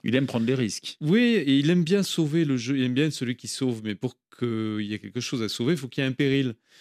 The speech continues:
Speaker 2: Donc, au besoin, il crée le péril, parce que c'est plus facile de sauver, euh, la France d'un péril qu'il a lui-même imaginé, quelque part. Donc, quand il dit : « Il y a une guerre, je vous sauve d'une guerre », bon, bah, la guerre contre le covid, elle n'existe pas, c'est pas une guerre, hein, du tout.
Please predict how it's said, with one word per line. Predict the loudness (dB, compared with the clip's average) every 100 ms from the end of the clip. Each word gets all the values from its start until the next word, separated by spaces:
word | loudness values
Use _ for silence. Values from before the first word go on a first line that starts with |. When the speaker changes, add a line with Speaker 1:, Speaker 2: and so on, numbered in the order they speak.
| -20 _ -6
Speaker 2:
Donc, | -2
au |
besoin, | 0 2 2
il | 0
crée | 0 -2
le | 0
péril, | 0 2 0 -2 -6
parce | -12
que | -8
c'est | -10 -10
plus | -8
facile | -8 -6 -8 -10 -6
de | -6
sauver, | -4 -2 0 2 2
euh, | 0 -6 -14 _ -20 -20 -20 -8
la | -8
France | -4 -2 0
d'un | -2
péril | 0 0 -2
qu'il | -6 -4 -2 0 0 0
a | 0
lui-même | 0 -2 -2
imaginé, | -4 -4 -2 -2 -2
quelque | -4 -6
part. | -4 -4
Donc, | -4
quand | -6 -6
il | -4
dit : « | 0
Il |
y |
a | 0
une | 0
guerre, | 0 0
je | -4
vous | -10
sauve | -6 -6 -4
d'une | -6 -2
guerre », | -2 -2
bon, | -6
bah, | -6
la | -6
guerre | -2 -2 -2
contre | -8 -10
le | -8
covid, | -6 -6 -4
elle | -6
n'existe | -8 -14 -12
pas, | -6 -6
c'est | -6
pas | -6
une | -2
guerre, | -2 -2
hein, | -4
du | -8 -10
tout. | -10